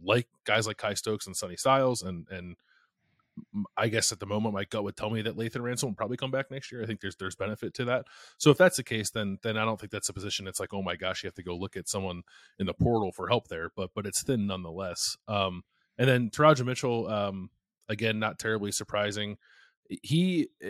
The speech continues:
and there's a few guys like this on, on the roster still, I suppose, like, to, to go through your college career and have as,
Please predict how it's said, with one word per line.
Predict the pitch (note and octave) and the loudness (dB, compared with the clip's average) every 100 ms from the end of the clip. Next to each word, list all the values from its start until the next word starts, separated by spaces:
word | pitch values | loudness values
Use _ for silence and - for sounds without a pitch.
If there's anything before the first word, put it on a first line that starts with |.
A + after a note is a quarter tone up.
| A2+ | -8
and | - A2+ G#2+ - | -4 -4 -4 0
there's | D3+ F#3 | 2 2
a | |
few | B2 C3+ | 2 2
guys | B2+ G#2 G2+ | 4 4 2
like | G2+ | -4
this | - G2 - | -4 -4 -2
on, | A2 G#2 - | -4 -6 -6
on | G2+ G2 | -6 -4
the | |
roster | F#2+ F#2+ G2+ G#2+ | -2 0 0 -4
still, | G2+ G#2+ G2 | -4 -2 -4
I | |
suppose, | F#2 - A2+ G2+ F#2 | -4 -4 -2 -2 -4
like, | G2 F#2 - _ _ _ _ _ _ - - | -4 -6 -10 _ _ _ _ _ _ -20 0
to, | - A#2 G2 | 6 6 4
to | B2 | 4
go | C#3+ | 6
through | F3+ G3+ | 6 6
your | D3+ | 2
college | - B2 B2+ - | 4 4 4 2
career | G#2 G2+ A2 | -4 -2 -2
and | F#2+ | -2
have | G#2 G2 | -2 -2
as, | G2 | -6